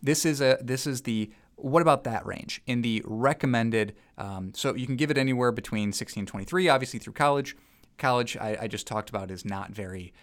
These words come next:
not very efficacious. So what about sixteen through eighteen? Sixteen through eighteen, the number needed to vaccinate to prevent one case is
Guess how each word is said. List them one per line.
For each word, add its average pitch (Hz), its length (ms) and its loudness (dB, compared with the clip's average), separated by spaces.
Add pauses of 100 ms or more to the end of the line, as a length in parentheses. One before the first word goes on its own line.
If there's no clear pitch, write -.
(160)
not 104 320 -4
very 98 420 -8
efficacious. 120 800 -4 (360)
So 185 120 -2
what 185 60 2
about 220 160 0
sixteen 214 320 -2
through 160 160 -2
eighteen? - 260 -6 (240)
Sixteen - 340 -4
through 165 160 -2
eighteen, 104 300 -8 (300)
the 135 60 -2
number 165 200 2
needed 180 140 0
to 156 80 -6
vaccinate 110 400 -4
to - 40 -14
prevent 110 240 -6
one 113 200 -2
case - 420 -8 (480)
is 123 300 0